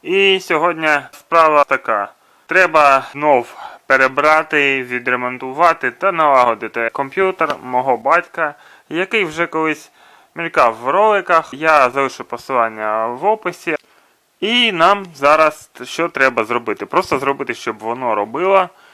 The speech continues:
Щоб, е, або Ікс Пі, або сьомка, зараз це взагалі не важливо буде. Просто треба, щоб, е, на чомусь мій батька там п'ять-шість днів пересидів, а можливо і менше. Поки я розбиратимусь з його робочим комп'ютером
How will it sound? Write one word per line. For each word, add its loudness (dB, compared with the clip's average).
Щоб, -6
е, -4
або 2
Ікс -8
Пі, -4
або -2
сьомка, -4
зараз 0
це -8
взагалі -2
не -8
важливо -2
буде. -2
Просто -4
треба, -2
щоб, -8
е, -2
на -6
чомусь -8
мій -8
батька 0
там -10
п'ять-шість -6
днів -12
пересидів, -6
а 4
можливо -4
і -8
менше. -2
Поки -2
я 4
розбиратимусь 0
з -4
його 0
робочим 2
комп'ютером 0